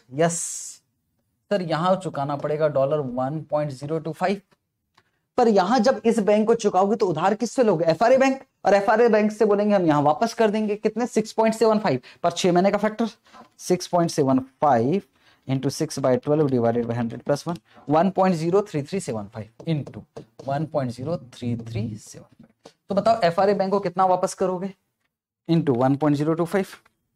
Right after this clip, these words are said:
सर वापस करेंगे डॉलर वन पॉइंट ज़ीरो फ़ाइव नाइन, ज़ीरो सिक्स ज़ीरो ले लेता हूं। इतना हमने जो जमा किया था इतना आएगा, इतना देना पड़ेगा, तो हमें प्रॉफिट कितना का हो जाएगा? हमें प्रॉफिट हो जाएगा पॉइंट ज़ीरो फ़ाइव डॉलर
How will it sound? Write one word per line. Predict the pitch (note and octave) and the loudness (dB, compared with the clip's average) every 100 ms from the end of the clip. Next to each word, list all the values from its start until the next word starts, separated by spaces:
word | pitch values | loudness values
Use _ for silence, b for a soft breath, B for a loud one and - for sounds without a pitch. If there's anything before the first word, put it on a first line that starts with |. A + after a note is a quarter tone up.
| b b b | b b b
सर | - G#3 | -4 0
वापस | F#3+ D3 C3+ - F#3+ | 2 2 0 0 -2
करेंगे | - C#3 C3+ D3 F3 E3 | -2 -4 -4 -4 -4 -4
डॉलर | A#2 B2 B2 C#3+ D3+ | -4 -4 -2 -2 -4
वन | A#2+ C3 D#3+ | -2 0 0
पॉइंट | C#3+ C#3 G#3+ G#3+ - - _ _ _ _ _ | -2 -2 -2 -4 -8 -20 _ _ _ _ _
ज़ीरो | A#2+ D#3+ G3 | -2 0 2
फ़ाइव | F#3+ C3+ - | 2 -2 -2
नाइन, | A2 A2+ | -8 -8
ज़ीरो | A#2 D3+ F3+ | -8 -4 -4
सिक्स | - F3 B2+ | -4 -8 -8
ज़ीरो | A2 A2 | -10 -10
ले | G#2+ | -10
लेता | G#2 - _ | -14 -18 _
हूं। | _ _ _ _ _ _ _ _ _ _ _ _ _ | _ _ _ _ _ _ _ _ _ _ _ _ _
इतना | G#3+ G#3+ A#3+ B3+ | -2 2 4 4
हमने | C4+ G#3+ G3 G#3+ B3 | 4 2 2 4 4
जो | A#3+ A3 A#3 | 4 4 4
जमा | G#3+ G3+ A3 | 4 4 4
किया | A3+ G#3+ G#3+ | 2 2 2
था | |
इतना | G3+ F3 G#3 G#3+ G#3 | 2 -2 0 4 4
आएगा, | G#3+ A3+ A3+ | 4 4 4
इतना | - F#3 | 2 -2
देना | D3 D#3+ G#3 | 0 0 0
पड़ेगा, | G#3+ G#3 G#3+ | 2 0 2
तो | A3 F3+ | 0 0
हमें | F3 F#3+ | -4 -2
प्रॉफिट | F3+ D#3+ G#3+ G#3+ | -2 -2 -2 -2
कितना | G#3 E3+ F3 | -4 -2 -4
का | E3+ | -2
हो | C#3 C3 | -2 -4
जाएगा? | A#2 A#2+ C3 | -4 -4 -2
हमें | E3+ F#3+ | -2 -2
प्रॉफिट | E3+ C3+ C3+ C3 | 0 -2 -4 -6
हो | |
जाएगा | B2+ C#3+ F#3 | -2 0 -2
पॉइंट | - D3+ F#3 F3+ | 0 0 0 -2
ज़ीरो | B2+ B2+ A#2+ | -6 -6 -6
फ़ाइव | A3 F3+ | -6 -8
डॉलर | D#3 - - A2 | -10 -12 -16 -20